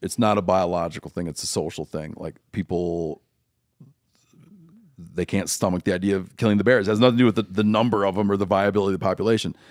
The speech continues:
In this case, uh, the stuff in the we-, in the no-, in the western Brooks Range with the caribou moose, it's about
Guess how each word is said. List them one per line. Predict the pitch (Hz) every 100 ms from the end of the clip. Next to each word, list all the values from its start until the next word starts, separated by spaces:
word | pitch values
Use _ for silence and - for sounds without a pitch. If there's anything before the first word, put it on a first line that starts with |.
| -
In | 113 110
this | 127
case, | - 143 147 143 - _ _ _ -
uh, | -
the | 104 95
stuff | 131 117
in | 120
the |
we-, | 92 104 120
in | 110
the | 104
no-, | 101 113
in | 101
the | 95 90
western | 101 117 - 107
Brooks | 120 107
Range | 120 110
with | 92
the | -
caribou | 113 113 113 110
moose, | 113 131 127
it's | 98 -
about | 95 95 95 95